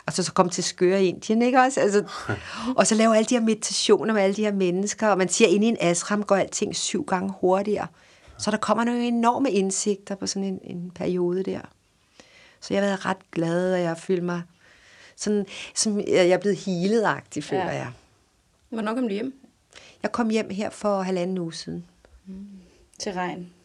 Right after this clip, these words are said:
Speaker 1: Til regn.
Speaker 3: Ja.
Speaker 1: Det regnede lige siden.
Speaker 3: Ja. Det er
Speaker 2: Er det
Speaker 3: sådan,
Speaker 2: så
Speaker 3: du har sådan en skøn kulør, i modsætning
Speaker 1: Ja.
Speaker 3: til os andre, sådan lidt leverpostejsagtige hud.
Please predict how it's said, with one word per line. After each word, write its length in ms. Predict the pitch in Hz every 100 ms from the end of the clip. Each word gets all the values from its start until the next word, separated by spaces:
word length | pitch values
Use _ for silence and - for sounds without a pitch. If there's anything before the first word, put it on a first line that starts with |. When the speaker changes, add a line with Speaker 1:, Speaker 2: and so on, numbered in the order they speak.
| -
Speaker 1:
Til 120 | -
regn. 320 | 156 143 139 156 -
Speaker 3:
Ja. 140 | 180 180
Speaker 1:
Det 140 | 175
regnede 240 | 262 302 339
lige 140 | 320
siden. 260 | 339 170 190
Speaker 3:
Ja. 60 |
Det 40 | 175 170 -
er 540 | - - - - -
Speaker 2:
Er 40 |
det 80 | 214
Speaker 3:
sådan, 140 | 202 208
Speaker 2:
så 100 | 226
Speaker 3:
du 60 |
har 100 | 220
sådan 120 | 220 226
en 40 |
skøn 280 | - 233 226
kulør, 400 | 247 196 196 214 202 226
i 80 | 214
modsætning 720 | 180 202 202 214 208 185 208
Speaker 1:
Ja. 40 |
Speaker 3:
til 260 | - 233 226 339 339 359 - 208
os 160 | 202
andre, 320 | 202 190 190
sådan 220 | 220 214 202
lidt 100 | 180
leverpostejsagtige 1500 | 196 196 220 - - - - - 226 277 - - 285 254 233 247
hud. 600 | 247 254 269 262 262